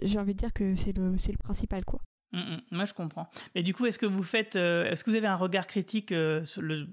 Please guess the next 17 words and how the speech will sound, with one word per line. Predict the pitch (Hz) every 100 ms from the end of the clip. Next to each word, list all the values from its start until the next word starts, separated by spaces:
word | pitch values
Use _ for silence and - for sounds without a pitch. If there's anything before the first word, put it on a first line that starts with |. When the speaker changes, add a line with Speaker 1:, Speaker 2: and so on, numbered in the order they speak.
| -
Speaker 2:
l'un | 165 185
sur | - 196
l'autre, | 202 208
sur | - 170
le |
travail, | 151 185 175 175 170
euh, | 156 151 156
par | 156 156
exemple, | 165 180 165
est-ce | 151
que | 185
lui | 165 190
te | 170
fait | 160 180
des | 165
reviews, | 165 170 170 196
euh, | 190